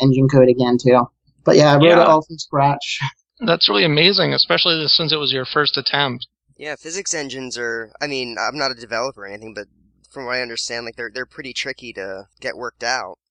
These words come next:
Speaker 1: Well, it's just Pong physics, so it's, like, the simplest physics <laughs> that you can do.
Speaker 2: Yeah.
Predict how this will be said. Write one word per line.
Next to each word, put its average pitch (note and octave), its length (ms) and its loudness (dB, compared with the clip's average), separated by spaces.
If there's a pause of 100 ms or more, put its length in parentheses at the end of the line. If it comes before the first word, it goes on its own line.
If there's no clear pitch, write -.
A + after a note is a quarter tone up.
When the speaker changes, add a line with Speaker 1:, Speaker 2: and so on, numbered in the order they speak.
(220)
Speaker 1:
Well, F#3 180 6
it's A3 240 6
just D#4+ 240 4
Pong E3+ 340 4
physics, C3 460 -4
so D#3 100 2
it's, D3 120 -2
like, E3 160 2
the D3 100 2
simplest D3+ 680 2
physics C3+ 440 2
<laughs> - 40 0
that F#3+ 160 4
you D#3 120 6
can D3 200 4
do. C3 280 4
Speaker 2:
Yeah. C#3+ 220 0